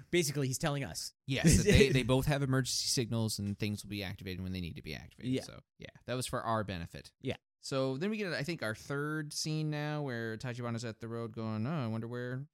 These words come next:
Speaker 1: Yeah, but this one he
Speaker 2: Hi-
Speaker 1: shows up.
Speaker 2: Yeah, because this time, that's when, like, the rest of the group shows up, like, "Oh, I'm worried he's been gone for so long," and then he's driving up, like,
Speaker 1: Yeah.
Speaker 2: right at that time.
Speaker 1: V-,
Speaker 2: So they, they
Speaker 1: th-,
Speaker 2: kinda
Speaker 1: there's a
Speaker 2: give him
Speaker 1: <laughs> they, so this is, this is where you're like,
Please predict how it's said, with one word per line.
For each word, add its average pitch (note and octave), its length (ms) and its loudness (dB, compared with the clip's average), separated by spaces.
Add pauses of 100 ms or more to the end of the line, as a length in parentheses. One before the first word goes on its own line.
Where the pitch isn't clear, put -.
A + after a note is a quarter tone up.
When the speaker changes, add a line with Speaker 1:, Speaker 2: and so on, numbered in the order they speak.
(300)
Speaker 1:
Yeah, D3 180 4
but F3 140 6
this A#3 120 8
one F#3 100 4
he - 60 6
Speaker 2:
Hi- - 60 2
Speaker 1:
shows B2+ 180 4
up. - 100 -2 (140)
Speaker 2:
Yeah, C#3 220 6
because C3+ 260 6
this E3 240 2
time, D3 180 2
that's C#3+ 200 4
when, B2+ 240 -2
like, A2 280 0
the A#2 80 2
rest B2+ 220 4
of A2+ 80 0
the A2 60 0
group G#2+ 240 0
shows G#2+ 260 0
up, G2+ 180 0
like, G2+ 180 0
"Oh, C#3 80 2
I'm A2 180 2
worried A#2+ 340 2
he's G2+ 160 0
been A#2 160 2
gone B2+ 240 0
for A2+ 100 -6
so F2+ 160 -6
long," F2+ 280 -4
and G#2 100 -2
then G#2 100 -4
he's G2 380 -8
driving F#2 320 -2
up, E2+ 220 -8
like, D#2 120 -10
Speaker 1:
Yeah. C#3 120 2
Speaker 2:
right E2 80 -4
at - 80 -12
that D2 180 -8
time. F#2+ 320 -6 (200)
Speaker 1:
V-, B2+ 200 -8
Speaker 2:
So C#3+ 180 0
they, D3 140 2
they E3 260 -6
Speaker 1:
th-, E3+ 40 4
Speaker 2:
kinda A3 40 6
Speaker 1:
there's F#3+ 180 10
a F#3+ 100 10
Speaker 2:
give C#3 260 6 (100)
him - 100 -14
Speaker 1:
<laughs> - 40 -16
they, E3+ 180 0 (220)
so D#3 180 -2
this G#3 220 2
is, D3+ 260 -2
this F3+ 360 2
is D#3+ 120 2
where C#3 180 2
you're B2 200 0
like, G#2 220 0